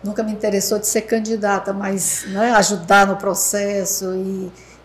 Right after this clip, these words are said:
e outras tantas, né, outras tantas ações, assim, com essa, essa dimensão de, de participação. Eu acho que a minha, a minha vida, inclusive a minha experiência na escola,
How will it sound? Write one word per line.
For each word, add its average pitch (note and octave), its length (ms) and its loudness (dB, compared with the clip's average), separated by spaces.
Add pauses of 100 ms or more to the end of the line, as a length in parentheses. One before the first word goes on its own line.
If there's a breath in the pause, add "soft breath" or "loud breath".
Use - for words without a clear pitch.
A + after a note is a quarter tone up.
e D5 160 4
outras G#4+ 320 2
tantas, B3+ 560 0
né, A#3 260 -4
outras G#3+ 380 -2
tantas G3+ 560 -4
ações, G#3 680 0
assim, G3 280 -2
com G#3+ 200 -2
essa, G#3+ 560 2 (200)
essa G3+ 500 2
dimensão G3 600 -2
de, G3 220 -6 (340 loud breath)
de G#3+ 100 -4
participação. A3+ 680 2
Eu A3+ 60 6
acho C4 160 6
que D4 80 6
a C#4 40 8
minha, B3 640 4 (1120 soft breath)
a F4 120 2
minha G4 280 2
vida, G#3+ 1000 6
inclusive D#4+ 540 2
a F#4 100 0
minha G#4+ 340 0
experiência A3 1120 0 (180)
na A3+ 240 0
escola, G#3 800 6